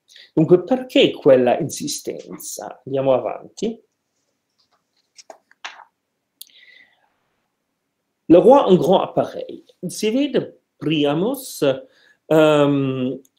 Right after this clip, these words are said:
sotto un grande, eh, grand dé. Ehm, bisogna sapere che il dé non è una cosa che spetta a tutti quanti, ma Carlo te-, il Temerario lo utilizzava, contrariamente a,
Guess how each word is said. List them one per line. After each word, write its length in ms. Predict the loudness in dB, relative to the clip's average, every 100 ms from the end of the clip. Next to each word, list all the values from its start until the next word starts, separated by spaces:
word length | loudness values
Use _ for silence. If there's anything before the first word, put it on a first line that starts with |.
| _
sotto 1200 | -18 -16 -16 -16 -20 -20 -2 0 0 -2 0 0
un 120 | 0
grande, 720 | 0 4 4 4 0 -2 -2 -4
eh, 220 | 0 0
grand 420 | 0 0 -2 -2
dé. 440 | 2 2 0 -6 _ _ _ -20 -20 -14 2
Ehm, 800 | 6 6 6 4 0 -2 -4 -4
bisogna 380 | 0 0 0
sapere 580 | 0 -2 -2 0 0 0
che 120 | 2
il 200 | 2 0
dé 280 | -2 -2 0
non 240 | 0 0 0
è 160 | -2
una 220 | -2 -2
cosa 500 | 0 2 2 0 -2 _ _
che 120 | -12
spetta 340 | -4 -4 -4
a 120 | -8 -6
tutti 460 | -4 -4 -8 -18
quanti, 840 | -6 -6 -6 -12 -18 -14 -10 -10 -12 _ _ _
ma 440 | -4 -2 0 -4 -8 -12
Carlo 720 | -4 2 4 6 6 4 0 -6
te-, 100 | -4
il 200 | -2 -4
Temerario 760 | -2 2 2 2 0 -2 -4 -2
lo 120 | -2
utilizzava, 880 | -2 -8 -10 -6 -6 -6 -2 0 0
contrariamente 960 | -2 -2 0 2 2 0 -2 -2 0
a, 480 | 0 -2 -10 -10 -14